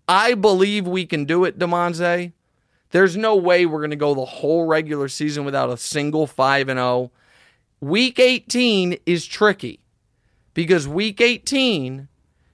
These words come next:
you have to consider not only who's playing, who's not. That's baked into the line.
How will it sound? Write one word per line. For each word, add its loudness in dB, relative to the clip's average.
you 2
have 2
to 2
consider 2
not 2
only 0
who's -8
playing, -2
who's -4
not. 0
That's -2
baked -4
into -6
the -8
line. -8